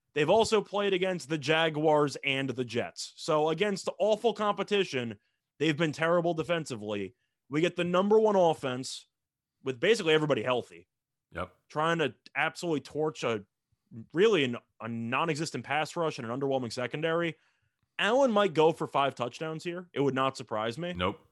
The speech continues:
Speaker 1: But thirty and a half? How do you stop this team?
Speaker 2: It's a gift. Here you
Speaker 1: They
Speaker 2: go.
Speaker 1: just,
Speaker 2: Here you
Speaker 1: they
Speaker 2: go.
Speaker 1: have so many guys.
Speaker 2: I got you something, buddy. It's
Speaker 1: Four
Speaker 2: thirty and a half.
Speaker 1: touchdowns and a field goal? Sure.
Speaker 2: Yeah.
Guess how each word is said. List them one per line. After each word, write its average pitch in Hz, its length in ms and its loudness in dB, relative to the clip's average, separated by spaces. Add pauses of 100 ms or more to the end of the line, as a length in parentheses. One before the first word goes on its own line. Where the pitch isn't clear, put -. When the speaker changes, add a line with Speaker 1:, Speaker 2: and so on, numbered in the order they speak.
(140)
Speaker 1:
But 135 80 -16 (240)
thirty 226 360 0
and 220 80 -2
a 202 100 0
half? 202 540 -4 (1000)
How 247 240 -2
do 370 80 0
you 233 100 0
stop 170 400 -2 (100)
this - 200 -12
team? 156 440 -6
Speaker 2:
It's - 100 -18
a - 20 -14
gift. 92 380 -8 (380)
Here 92 120 -8
you 90 80 -10
Speaker 1:
They 190 80 2
Speaker 2:
go. - 80 -2
Speaker 1:
just, 269 140 -6 (220)
Speaker 2:
Here 92 120 -10
you 90 40 -6
Speaker 1:
they 220 60 0
Speaker 2:
go. 254 40 2
Speaker 1:
have 277 100 -4
so 269 260 0
many 254 200 -2
guys. 160 600 -4
Speaker 2:
I 101 40 -2
got 101 200 4
you 85 80 -4
something, 82 340 -10
buddy. 82 200 -12 (640)
It's 180 60 -4
Speaker 1:
Four 202 60 2
Speaker 2:
thirty 220 80 2
and 175 60 -4
a 214 40 0
half. 214 80 0
Speaker 1:
touchdowns 214 280 -2
and 196 80 -2
a 180 40 -6
field 202 300 -2
goal? 254 160 -2
Sure. 226 440 -4
Speaker 2:
Yeah. 69 100 -12